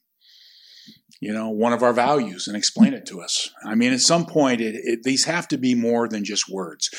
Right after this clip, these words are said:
'Cause, I mean, we see it all the time, don't we? I mean, you know, we see, you know, words on the gym wall. <laughs>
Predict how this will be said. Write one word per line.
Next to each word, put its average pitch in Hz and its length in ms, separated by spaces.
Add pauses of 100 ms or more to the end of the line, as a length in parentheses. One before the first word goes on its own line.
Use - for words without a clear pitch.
(140)
'Cause, 170 140
I - 20
mean, 175 380
we 180 100
see 190 260
it 135 60
all 107 140
the 95 80
time, 87 360
don't 87 200
we? 85 140
I 95 60
mean, 101 180 (420)
you 117 100
know, 104 80
we 120 140
see, 110 500
you 117 220
know, 101 80
words 120 320
on 113 140
the 104 80
gym 110 260
wall. 107 500
<laughs> 165 60